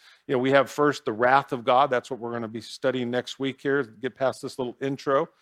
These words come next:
Uh, then it'll go into the grace of God. So we have the wrath of God, the grace of God. Then we have the plan of God. And then it'll finish with the will of God. So we have the wrath, the grace, the plan, the will of God. You know, chapters, uh,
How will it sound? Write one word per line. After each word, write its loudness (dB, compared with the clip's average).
Uh, 2
then 0
it'll 0
go 2
into -4
the -4
grace -2
of -4
God. -2
So -10
we -2
have -2
the -6
wrath 2
of -6
God, 0
the -6
grace -2
of -12
God. -2
Then 0
we 4
have 0
the 2
plan 2
of -2
God. 0
And -2
then 2
it'll 0
finish 2
with -2
the 2
will 2
of 0
God. -4
So -4
we 2
have 2
the 2
wrath, 4
the -6
grace, 0
the -10
plan, -2
the -4
will 0
of -6
God. -2
You -6
know, -4
chapters, 0
uh, -10